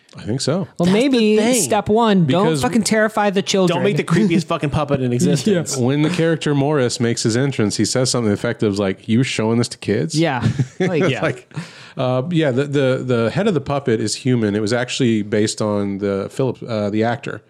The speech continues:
Speaker 2: Ah.
Speaker 1: They cast it on him and put that on the puppet. So
Speaker 2: That's cool.
Speaker 1: it's, it's his
Speaker 2: It's
Speaker 1: likeness.
Speaker 2: a creepy puppet, man, but I don't think children's puppeteers are supposed to make the children cry.
Speaker 1: No,
Speaker 2: <laughs> Like
Speaker 1: absolutely not.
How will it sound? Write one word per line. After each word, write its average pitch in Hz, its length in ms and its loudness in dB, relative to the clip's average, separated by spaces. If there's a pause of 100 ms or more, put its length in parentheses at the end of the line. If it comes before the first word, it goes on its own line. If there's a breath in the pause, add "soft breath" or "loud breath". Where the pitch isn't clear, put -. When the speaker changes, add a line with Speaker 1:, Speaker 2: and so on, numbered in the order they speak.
(100)
Speaker 2:
Ah. 175 380 -4
Speaker 1:
They 104 200 0
cast 117 380 -4
it 104 80 -2
on 98 160 -2
him 104 260 0
and 90 140 -4
put 104 160 -4
that 98 160 -2
on 87 100 -4
the 78 80 -10
puppet. 87 360 -8
So 156 100 -8
Speaker 2:
That's 214 140 -4
cool. 131 240 -6
Speaker 1:
it's, 151 120 -8
it's 107 200 -10
his 98 160 -4
Speaker 2:
It's 87 60 -8
Speaker 1:
likeness. 87 300 -2
Speaker 2:
a 403 40 4
creepy 330 340 2
puppet, 214 340 0
man, 160 280 2
but 156 240 0
I 147 100 -2
don't 208 160 2
think 233 320 0
children's 175 380 2
puppeteers 170 420 -2
are 170 40 2
supposed 156 300 -2
to 160 40 -4
make 156 120 0
the 151 80 0
children 156 320 0
cry. 120 540 -6
Speaker 1:
No, 95 160 -8
Speaker 2:
<laughs> - 20 -6
Like 123 120 -2
Speaker 1:
absolutely 95 500 -2
not. 87 300 -6